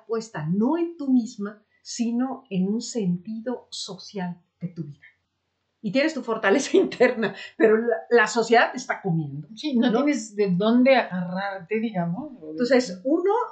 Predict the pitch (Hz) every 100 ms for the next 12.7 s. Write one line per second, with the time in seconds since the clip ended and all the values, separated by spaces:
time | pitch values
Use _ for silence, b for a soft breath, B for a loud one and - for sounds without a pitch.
0 | - 240 277 277 269 262 240 220 208 208
1 | 202 196 185 190 240 - _ - 180 160
2 | 180 180 - 214 170 180 151 196 226 175
3 | - 185 - 185 233 254 220 190 170 -
4 | 202 277 277 - 180 - 170 180 190 180
5 | 220 226 226 247 185 208 233 214 - 247
6 | 311 277 240 359 - 180 190 180 180 -
7 | 160 160 160 254 - - - 277 359 427
8 | 311 - - - - 294 311 349 - 240
9 | 247 254 196 202 294 247 - 160 185 277
10 | 392 240 - - - - _ _ 277 302
11 | 247 294 381 233 233 262 262 247 254 170
12 | 165 214 220 247 349 - 170